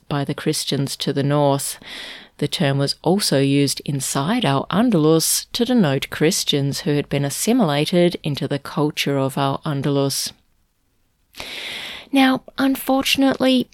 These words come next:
not much is known about how the Mozarab Christians of Al-Andalus were received in the north, or whether they were looked down upon for their Arabic tendencies. What we do know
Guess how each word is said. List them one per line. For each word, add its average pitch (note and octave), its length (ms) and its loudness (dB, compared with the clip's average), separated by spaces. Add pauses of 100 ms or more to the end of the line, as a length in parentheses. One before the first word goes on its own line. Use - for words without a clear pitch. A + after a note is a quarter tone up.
not A3 400 2
much E3+ 400 0
is C#3+ 220 -2
known D3 640 2
about C#3+ 420 -2
how C#3+ 300 -2
the C#3+ 100 -2
Mozarab C#3 680 -2
Christians D3+ 600 -2
of C#3+ 140 -2
Al-Andalus F#3+ 1080 2
were A#3+ 160 2
received D3 640 0
in D3 180 -4
the C#3 100 -2
north, C#3+ 640 0 (460)
or C#3+ 320 2 (240)
whether D3 240 0
they C#3+ 180 2
were C#3+ 100 2
looked C#3+ 380 0 (140)
down E3 340 0
upon E3 540 0
for - 220 -6
their A3 380 0
Arabic C#3 600 -2
tendencies. D3 960 -2 (1300)
What C3 400 -4
we C#3 320 0
do A3+ 260 2
know G#3+ 380 6